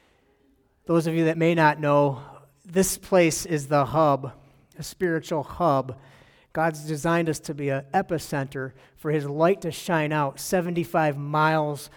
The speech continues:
around, a radius stretching all the way around. It goes up into Canada. It goes down south towards Syracuse. It goes to our east to the Adirondacks. It goes west and covers the fishermen in Lake Ontario.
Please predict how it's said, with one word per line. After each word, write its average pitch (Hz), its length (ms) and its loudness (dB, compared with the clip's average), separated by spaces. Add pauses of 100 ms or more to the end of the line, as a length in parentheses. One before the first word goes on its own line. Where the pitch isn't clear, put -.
(120)
around, 139 720 0 (180)
a 139 120 -8
radius 151 380 0
stretching 160 500 -8
all 156 340 -2
the 156 100 -4
way 151 160 -2
around. 143 400 -2
It 143 60 -12
goes 160 240 -2
up 160 140 -6
into 165 160 -4
Canada. 165 480 -2
It 151 100 -8
goes 151 220 -8
down 151 240 -4
south 156 420 -2
towards 151 240 -8
Syracuse. 160 720 -6 (720)
It 170 120 0
goes 185 420 4 (220)
to 196 140 4
our 170 240 8
east 196 420 0 (140)
to 180 100 -2
the 165 140 4
Adirondacks. 165 640 2
It 175 80 -4
goes 160 200 0
west 160 360 2
and 151 100 -8
covers 160 360 -2
the 147 80 -4
fishermen 156 460 -2
in 147 120 -4
Lake 151 200 -2
Ontario. 143 760 -2